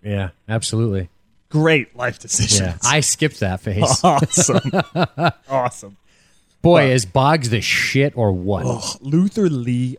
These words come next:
Speaker 2: Boggs. And then
Speaker 1: Doesn't that just scream serial killer?
Speaker 2: Yes.
Speaker 1: Especially with that kind of Southern twang.
Speaker 2: Southern twang. You need a middle name in there.
Speaker 1: Absolutely.
Speaker 2: And God, he is just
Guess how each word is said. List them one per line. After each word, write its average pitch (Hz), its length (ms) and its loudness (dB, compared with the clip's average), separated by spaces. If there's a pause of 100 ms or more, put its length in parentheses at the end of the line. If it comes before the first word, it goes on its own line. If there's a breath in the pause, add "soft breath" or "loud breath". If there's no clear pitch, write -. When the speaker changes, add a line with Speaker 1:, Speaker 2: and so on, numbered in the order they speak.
(140)
Speaker 2:
Boggs. 104 640 -10 (840)
And 113 140 -18
then 113 260 -12 (120)
Speaker 1:
Doesn't 170 240 2
that 202 120 0
just - 280 -4
scream 120 460 -4
serial 110 360 -2
killer? 127 140 0 (120)
Speaker 2:
Yes. - 280 -2 (340)
Speaker 1:
Especially 165 260 2
with 151 80 2
that 113 160 0
kind 123 200 -2
of 95 80 -4
Southern 110 400 -2
twang. 107 460 -6
Speaker 2:
Southern 226 320 2
twang. 160 520 0 (140)
You 127 80 -6
need 151 200 4
a 147 60 4
middle 156 240 2
name 123 280 2
in 113 120 -2
there. 107 340 0 (140)
Speaker 1:
Absolutely. 98 680 -4 (360)
Speaker 2:
And 120 240 -8
God, 113 320 -2 (120)
he 175 220 -2
is 170 120 0
just - 320 -2